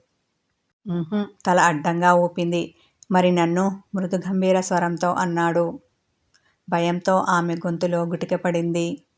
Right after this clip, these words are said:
మౌనం ఆమె పెదాలను ఆశ్రయించింది. "నేనంటే ఇష్టం లేనప్పుడు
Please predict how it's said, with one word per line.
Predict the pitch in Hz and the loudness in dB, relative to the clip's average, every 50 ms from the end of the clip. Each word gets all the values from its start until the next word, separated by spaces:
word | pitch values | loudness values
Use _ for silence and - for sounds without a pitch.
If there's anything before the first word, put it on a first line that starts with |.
| _ _ _ _ _ _ _ _ - 202 | _ _ _ _ _ _ _ _ -2 0
మౌనం | 180 175 175 180 180 185 196 190 - | 2 4 4 4 2 0 0 0 0
ఆమె | 190 180 175 170 170 | 0 0 2 0 -2
పెదాలను | 160 175 165 160 175 170 170 170 175 180 175 | -4 -4 -4 0 0 0 2 2 0 -2 0
ఆశ్రయించింది. | 160 160 170 175 - - 180 180 175 190 175 170 160 - 165 170 170 170 170 165 - - _ _ _ _ _ _ _ _ _ _ _ _ _ _ _ _ _ _ _ _ _ _ _ _ _ _ _ _ _ _ _ _ _ _ - - | 0 0 0 -2 -2 -4 -4 -2 -2 -2 -2 -2 -4 -4 -4 -2 -2 -2 -2 -4 -6 -10 _ _ _ _ _ _ _ _ _ _ _ _ _ _ _ _ _ _ _ _ _ _ _ _ _ _ _ _ _ _ _ _ _ _ -6 -2
"నేనంటే | 226 233 233 233 226 220 220 220 214 | 0 0 0 0 -2 0 0 0 -2
ఇష్టం | - 202 - - - 196 196 190 | -2 -2 -6 -4 -4 -2 -2 -2
లేనప్పుడు | 190 185 180 180 180 180 - 185 190 190 - - | 0 0 0 0 -2 -2 -2 -2 -2 -2 -2 -4